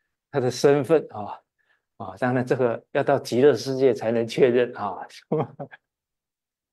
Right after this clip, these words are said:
哦，但是这个名号，哎，有味道了。啊，我，我们要加入清净海会众菩萨的俱乐部里面了。哦，那他假如是再来人呢，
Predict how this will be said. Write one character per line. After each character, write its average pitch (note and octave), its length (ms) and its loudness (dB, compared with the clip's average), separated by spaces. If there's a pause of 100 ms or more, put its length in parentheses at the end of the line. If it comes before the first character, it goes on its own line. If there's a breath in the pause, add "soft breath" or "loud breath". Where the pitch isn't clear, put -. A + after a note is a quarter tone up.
(460)
哦， G#2+ 400 0
但 F#3+ 160 4
是 F#3+ 60 4
这 G3 100 2
个 F#3+ 100 8
名 D#3+ 320 6
号， G3 360 6
哎， B2 280 -2
有 G#2+ 140 0
味 A#2+ 220 4
道 A2+ 180 -2
了。 F2 180 -10 (1300)
啊， F2+ 340 -10
我， G2+ 240 0 (420)
我 G#2+ 140 2
们 C3 140 2
要 D3 100 4
加 C#3+ 280 2
入 C3+ 280 4
清 D3+ 400 0
净 C3+ 300 2
海 F#2 380 -4
会 C3 340 2
众 B2+ 300 0
菩 A2+ 160 -4
萨 B2 240 0
的 F#2+ 140 -4
俱 - 200 -2
乐 C3 140 4
部 C#3+ 180 2
里 F#2+ 140 -2
面 A2+ 200 -4
了。 - 140 -14 (1900)
哦， G#2 260 -4
那 G3+ 220 4
他 G#3+ 260 -4
假 E3+ 160 4
如 E3 100 6
是 G3 160 2
再 A3+ 360 4
来 C#3+ 200 8
人 A#2 320 4
呢， A2 180 -4